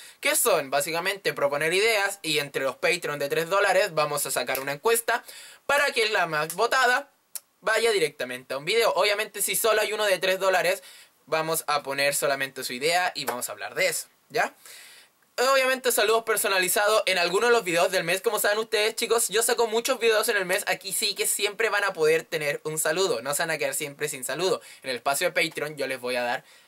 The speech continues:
el saludo correspondiente. Y como saben que es personalizado, mándenme el mensaje que quieran y yo lo voy a decir en video. Y también yo les voy a diseñar, voy a diseñar portadas de Facebook,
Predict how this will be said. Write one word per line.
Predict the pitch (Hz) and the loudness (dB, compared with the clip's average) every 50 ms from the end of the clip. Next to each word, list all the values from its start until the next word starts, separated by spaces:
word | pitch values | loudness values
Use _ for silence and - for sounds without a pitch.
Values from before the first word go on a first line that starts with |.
| _ _ - | _ _ -8
el | 127 120 | -8 -6
saludo | - 117 110 120 120 131 135 131 | -6 -6 -6 -4 -4 -4 -2 -2
correspondiente. | 139 123 127 - - 139 139 151 156 151 - - - | -4 -4 -6 -6 -8 -6 -2 -2 -2 -2 -4 -8 -8
Y | 147 | -4
como | 151 175 175 180 175 | -2 -2 0 0 0
saben | - 208 208 208 196 | 0 0 0 0 -2
que | 175 | -2
es | 160 | -2
personalizado, | - 185 185 - 214 214 226 240 254 - 208 190 208 226 233 - - - - - - | -2 -2 -2 0 0 0 0 2 0 2 2 2 2 2 0 -4 -14 -20 -20 -14 -4
mándenme | 165 233 262 285 285 285 285 269 262 | 0 2 2 2 2 0 0 0 0
el | 254 | -2
mensaje | 240 226 202 190 - - 160 156 - 185 | 0 -2 -2 -2 0 -2 -2 -2 -2 -2
que | 180 226 226 | -2 -2 0
quieran | 254 269 262 254 247 247 - | 2 2 2 2 0 -2 -2
y | 156 156 | -4 0
yo | 160 175 | 2 4
lo | 185 196 | 4 6
voy | 190 180 | 4 4
a | 147 | 4
decir | 131 - - 110 113 | 2 -2 -4 -8 -10
en | 117 131 | -6 -2
video. | 156 202 233 214 - 82 - _ - - - - - - - - | 0 2 2 2 2 -2 -8 _ -20 -20 -20 -20 -20 -10 -8 -2
Y | 262 | 0
también | 277 302 302 277 254 254 262 | 0 2 2 2 0 0 2
yo | 240 226 226 | 2 0 0
les | 214 202 | 0 0
voy | 190 196 190 | 0 2 2
a | |
diseñar, | 185 190 185 - 185 160 151 151 - - _ _ | 2 2 0 0 0 0 -2 -2 -4 -8 _ _
voy | 147 170 175 | -2 0 2
a | 175 | 2
diseñar | 185 185 214 196 175 156 - - | 2 0 0 0 0 -2 0 0
portadas | 214 220 226 - 151 143 143 147 156 | -2 -2 0 0 0 2 2 2 0
de | 202 233 | 0 0
Facebook, | 233 - 285 285 254 - 180 202 226 233 - | 2 2 2 2 2 0 -2 -2 -2 -2 -4